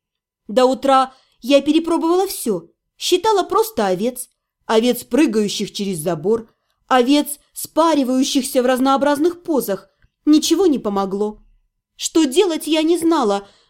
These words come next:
потому что никогда не страдала бессонницей.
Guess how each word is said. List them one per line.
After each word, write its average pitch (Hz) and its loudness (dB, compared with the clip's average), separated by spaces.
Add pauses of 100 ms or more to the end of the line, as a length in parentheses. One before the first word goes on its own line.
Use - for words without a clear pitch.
потому 254 0
что 262 -4
никогда 294 2
не 226 -4
страдала 240 0
бессонницей. 180 -6